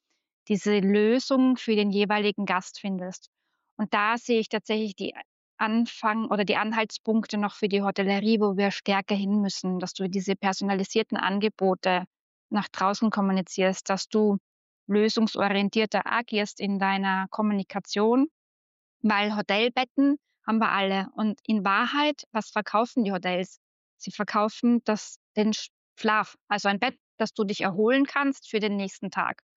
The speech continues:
Und mehr ist es ja nicht. Und das Drumherum ist das, was wir noch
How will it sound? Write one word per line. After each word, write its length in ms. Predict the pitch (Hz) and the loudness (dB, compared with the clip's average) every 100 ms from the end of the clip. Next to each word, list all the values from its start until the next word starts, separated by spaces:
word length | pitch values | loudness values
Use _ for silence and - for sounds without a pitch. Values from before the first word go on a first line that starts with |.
| _ _ _ - | _ _ _ -4
Und 160 | 214 | 0
mehr 160 | 208 196 | 2 0
ist 140 | 202 | 0
es 160 | 233 - | -2 -2
ja 100 | 185 | -2
nicht. 260 | 170 165 185 | -2 -6 -6
Und 120 | 190 | -6
das 120 | 190 | -4
Drumherum 600 | - 208 208 202 226 226 | 0 0 2 2 2 2
ist 180 | 180 - | 0 -4
das, 160 | 190 - | -4 -4
was 220 | 190 - | -4 0
wir 160 | 208 | 2
noch 220 | 190 190 | 2 0